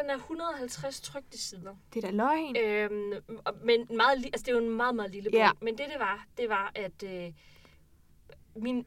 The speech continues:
Speaker 1: redaktør og jeg, altså, jeg har jo sindssygt mange forhistorier. Jeg har jo forhistorier helt tilbage til, til Ods, øh, mor, altså, som er fra s-, seks hundrede et eller andet. Øhm, og så har jeg også, øh, efterhistorie. Altså, jeg ved også godt, hvad der sker efter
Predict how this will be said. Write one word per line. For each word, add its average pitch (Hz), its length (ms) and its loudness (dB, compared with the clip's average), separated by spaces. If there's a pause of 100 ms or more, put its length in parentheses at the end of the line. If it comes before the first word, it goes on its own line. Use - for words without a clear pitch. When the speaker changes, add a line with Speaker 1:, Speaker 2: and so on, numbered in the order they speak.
Speaker 1:
redaktør 240 360 0
og 320 160 2
jeg, 440 320 2
altså, 226 160 -6
jeg - 60 0
har 269 120 -4
jo 262 60 -10
sindssygt 247 320 -8
mange 208 240 -8
forhistorier. 208 420 -10 (240)
Jeg 220 80 -4
har 226 80 0
jo 233 40 0
forhistorier 233 460 -2
helt 208 200 -4
tilbage 214 400 -2
til, 185 440 -10
til 208 220 -8
Ods, - 460 2 (100)
øh, 175 340 -12 (340)
mor, 208 340 2 (140)
altså, 196 340 -2
som 180 200 -2
er 170 60 -2
fra 165 220 -10
s-, - 300 -12
seks - 240 -10
hundrede 190 260 -10
et 170 60 -6
eller 170 180 -8
andet. 175 140 -10 (600)
Øhm, 185 480 2
og 269 100 0
så 240 80 -4
har 214 120 0
jeg 196 100 2
også, 214 340 0
øh, - 60 -2
efterhistorie. 220 640 -4
Altså, 208 140 -2
jeg 214 60 0
ved 226 80 6
også 208 140 -2
godt, 208 140 -6
hvad 208 100 -8
der 196 80 -6
sker 202 280 -8
efter 214 280 -6